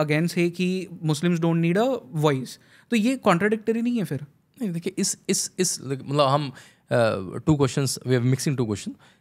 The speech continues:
Speaker 2: सीए लॉ क्या है? स-, अ, जो हमारा सिटीजन एक्ट है, उसमें अमेंडमेंट है, है ना?
Speaker 1: हम्म।
Speaker 2: सिटीजन, सिटीजनशिप अमेंडमेंट एक्ट।
Speaker 1: राइट।
Speaker 2: वो क्या कहता है? दो हज़ार चौदह इकतीस दिसंबर से पहले जो भारत में आ चुके हैं, so there is no
Speaker 1: हम्म।
Speaker 2: new person।
Speaker 1: या।
Speaker 2: जो केजरीवाल जी कहते हैं, तीन करोड़ लोग आ जाएंगे,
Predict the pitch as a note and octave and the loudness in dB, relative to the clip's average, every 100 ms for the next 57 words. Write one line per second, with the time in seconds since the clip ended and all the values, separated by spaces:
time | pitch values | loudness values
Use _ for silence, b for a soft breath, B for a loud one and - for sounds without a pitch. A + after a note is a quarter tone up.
0 | - - E3 F3+ G3 D#3 B2+ A#2 F#2+ F#2 | -10 -2 4 6 6 6 2 0 -6 -8
1 | _ _ _ _ _ - - - - B2 | _ _ _ _ _ -20 -18 -14 -8 -8
2 | - _ _ _ _ A2 C3 B2+ C3 C3 | -8 _ _ _ _ 0 2 4 4 2
3 | A#2+ A#2+ C3 - - G#3+ - - C#3+ B2+ | 0 0 0 0 0 -2 0 4 6 6
4 | B2 G2+ G2 A2+ E3+ C#3+ A#2 B2 C#3 C#3 | 4 0 -4 -2 0 2 0 0 0 -2
5 | - - C#3+ B2 C#3+ C#3 B3 B3 C3 A#2+ | -6 -8 -6 -2 -2 -2 -2 -4 -2 0
6 | B2 D3+ G#2 - - D3+ C#3 - b _ | 0 -2 -4 -8 -6 -2 -2 -4 b _
7 | D#3+ E3+ A3+ G3 C#3 D#3+ D4 F3+ A2 C3+ | 0 2 2 2 2 2 2 -4 -2 0
8 | E3 F3+ F#3 G3 F#3 - B2+ B2 E3 G3+ | 2 2 2 0 -2 0 2 4 2 2
9 | - C3 A#2+ E3+ D3+ A#2+ A#2 A2+ B2 - | -2 -4 -2 0 0 -2 -2 -2 -4 -2
10 | C#3 A#2 _ - A#2 A#2+ G#2+ F#2 F#2+ C3 | -4 -4 _ 0 2 4 2 -4 0 4
11 | F3+ G3 C#3 C#3 C#3 F3+ - C#3 E3 - | 4 4 2 0 0 -2 2 2 4 2
12 | D#3 G3 F3 C3+ D#3 E3 E3 G3 G3+ F#3 | 2 4 6 4 4 6 8 8 8 6
13 | D3+ G#2+ - b D3+ C#3+ D3+ D3 D3 E3+ | 2 -2 -8 b 0 6 6 8 6 6
14 | F3+ F3+ D#3+ E3 D#3+ D#3+ E3 E3+ D3+ C#3 | 6 6 4 2 2 6 8 8 8 6
15 | C3 A2+ | 4 2